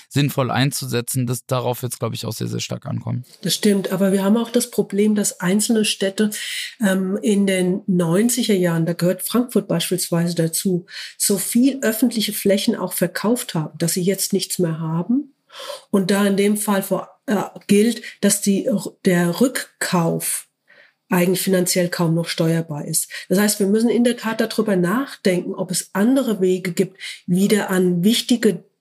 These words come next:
Speaker 2: Daseinsgrundlagen, gesellschaftliche Grundlagen wieder, wieder ranzukommen und habhaft zu werden,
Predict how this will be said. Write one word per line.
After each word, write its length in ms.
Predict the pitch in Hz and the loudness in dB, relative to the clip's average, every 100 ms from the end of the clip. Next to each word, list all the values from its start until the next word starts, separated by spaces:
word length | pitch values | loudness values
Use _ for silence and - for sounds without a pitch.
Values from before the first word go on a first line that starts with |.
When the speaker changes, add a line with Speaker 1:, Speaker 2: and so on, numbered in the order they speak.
| _ | _
Speaker 2:
Daseinsgrundlagen, 1700 | 170 180 247 254 220 208 - - 208 294 311 - 160 156 156 151 151 _ | 2 2 2 2 2 0 -4 0 4 4 2 -2 -2 -2 -4 -8 -10 _
gesellschaftliche 800 | - - 208 277 262 226 190 190 | -4 0 2 2 0 -2 -4 -4
Grundlagen 760 | 180 - 233 262 185 160 156 165 - - | -2 0 0 0 -2 -2 -4 -8 -12 -4
wieder, 380 | - 185 185 180 - | 0 2 2 0 -4
wieder 360 | - 196 190 175 | 0 2 4 4
ranzukommen 680 | 165 262 - 220 - 160 170 | 2 2 0 -4 -2 0 0
und 180 | 170 | 0
habhaft 460 | 170 233 - 202 - | 0 -2 0 -4 -2
zu 200 | - 156 | -6 -4
werden, 340 | 160 151 160 | -4 -2 -4